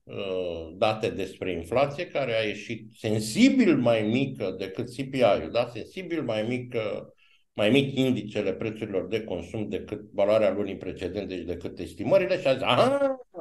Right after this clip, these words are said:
deci în decembrie, nu mai scoatem din cărți șaptezeci și cinci de puncte de bază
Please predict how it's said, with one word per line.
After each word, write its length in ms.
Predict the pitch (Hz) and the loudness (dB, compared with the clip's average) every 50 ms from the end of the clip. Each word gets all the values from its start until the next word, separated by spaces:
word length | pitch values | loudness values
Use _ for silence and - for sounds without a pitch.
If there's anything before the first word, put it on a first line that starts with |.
| - 127 | -10 -6
deci 380 | 120 123 120 123 120 - - - - - _ _ - _ _ _ | -6 -6 -6 -6 -10 -16 -18 -18 -20 -20 _ _ -20 _ _ _
în 220 | _ 120 120 120 107 | _ 2 2 4 4
decembrie, 680 | 120 113 - - - 135 135 131 135 139 135 139 131 | 4 2 2 4 4 4 6 6 4 4 6 6 6
nu 300 | 131 131 262 285 269 262 254 | 6 6 4 4 4 4 4
mai 140 | 233 165 - | 4 0 -2
scoatem 400 | - - 185 214 214 262 277 247 | 2 2 2 4 6 4 6 8
din 180 | 262 247 196 | 6 6 6
cărți 280 | - 190 170 - - - | 6 4 4 4 2 -2
șaptezeci 380 | - 147 139 - - 123 117 | -2 -2 -2 -2 -8 -10 -10
și 60 | - - | -6 -6
cinci 140 | 127 117 | -4 0
de 100 | 110 117 | 0 0
puncte 320 | 113 117 123 113 107 113 107 | 0 0 -4 -4 -2 -2 0
de 100 | 107 104 | 0 0
bază 520 | 101 104 113 113 104 - 101 98 92 92 | 4 6 6 6 6 4 0 -2 -2 -2